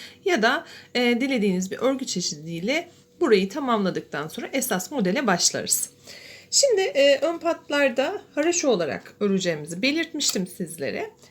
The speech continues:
Hemen şöyle bakın ipimin üstüne, e, diğer renkteki ipimi de hemen eğrelti olarak tutturdum. İlk ilmeğimi örmeden alıyorum. Daha sonraki hemen şuradan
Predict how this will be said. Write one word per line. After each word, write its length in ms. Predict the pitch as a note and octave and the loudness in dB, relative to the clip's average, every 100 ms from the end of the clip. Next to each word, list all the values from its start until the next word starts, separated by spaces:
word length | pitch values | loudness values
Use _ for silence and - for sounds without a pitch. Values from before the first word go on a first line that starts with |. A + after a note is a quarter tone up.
| _ | _
Hemen 460 | - G4+ A#3+ B3 - - - | -4 -2 -2 -4 -10 -20 -16
şöyle 320 | - F4+ C4+ | -4 -2 0
bakın 220 | B3+ C4 A#3+ | 0 -2 -6
ipimin 380 | C#4+ D#4 C#4+ - | -6 -6 -8 -6
üstüne, 600 | D4 - - F#3+ G#3+ D#4+ - - - - | -8 -8 -2 0 -2 -6 -16 -20 -20 -4
e, 240 | G#3+ A3 A3+ | 0 2 2
diğer 260 | D4 B3 | 2 2
renkteki 420 | G#3+ G#3+ G#3+ G3+ - | 2 0 -4 -8 -6
ipimi 480 | A#3+ - A#3+ A3 | -8 -4 0 0
de 200 | F3+ F3+ - - - | 0 -2 -6 -20 -12
hemen 320 | C#4+ A3 F3+ - | -4 -2 -2 0
eğrelti 480 | C4 C#4+ C4+ - | 2 2 0 -2
olarak 420 | G3+ D#3 - - - | -4 -2 -6 -10 -6
tutturdum. 720 | F4 F4 D#4+ B3 G#3+ D4+ - _ _ _ - - | -6 -4 -2 0 0 -2 -10 _ _ _ -10 0
İlk 200 | G4+ G4 | 0 0
ilmeğimi 380 | C4 G#3 E3+ D#3+ | -2 0 -2 -4
örmeden 540 | - A#3+ D4 C4 A3+ | -4 -2 -2 0 0
alıyorum. 640 | - A3 B3+ F3+ D#3 G3 - - - - - _ - | -2 -2 0 0 -2 -8 -14 -20 -20 -20 -20 _ -6
Daha 280 | C#4 E4+ G#4+ | -4 -2 -4
sonraki 840 | F4 A#3 F3 F3+ - F3 G3+ F#4+ - _ - | 0 0 -2 -6 -8 -4 -4 -6 -14 _ -10
hemen 480 | A#3+ F3 D#3 A#3 A#3+ | -8 -6 -6 -10 -12
şuradan 500 | - A3+ - E2 | -8 -8 -6 -8